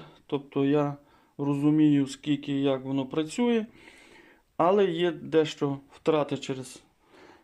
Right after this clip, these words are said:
ці кабеля, а якщо безпосередньо до акумулятора, то набагато краще. Кнопка запуску ставимо на мінімум. Кнопка запуску. Дальше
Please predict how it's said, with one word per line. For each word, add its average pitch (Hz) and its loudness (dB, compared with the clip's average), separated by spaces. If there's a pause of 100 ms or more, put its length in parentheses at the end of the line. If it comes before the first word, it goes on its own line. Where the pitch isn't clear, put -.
(240)
ці - -6
кабеля, 190 0 (140)
а 139 -4
якщо 143 -2
безпосередньо 151 0
до 147 0
акумулятора, 151 -2 (360)
то 156 2
набагато 139 0
краще. 120 -4 (500)
Кнопка 165 0
запуску 143 0 (1080)
ставимо 139 2
на 143 2
мінімум. 220 2 (800)
Кнопка 156 0
запуску. 202 -2 (4000)
Дальше 165 4